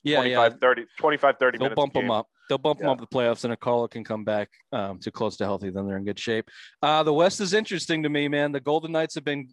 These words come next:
Speaker 1: obviously, uh, a real threat out there. The Avalanche,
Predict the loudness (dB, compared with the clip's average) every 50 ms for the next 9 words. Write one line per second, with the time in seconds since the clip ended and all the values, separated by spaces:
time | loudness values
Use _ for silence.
0 | _ _ -2 -2 0 0 -2 -4 -4 -2 0 0 0 -2 -4 -4 -4 -2 -2 -4
1 | -4 -8 _ _ -20 -12 _ -2 -2 0 2 2 2 2 0 0 2 2 4 4
2 | 4 2 2 2 0 0 2 0 0 -2 0 0 2 2 2 0 0 0 0 0
3 | -2 -4 -6 -8 -12 -12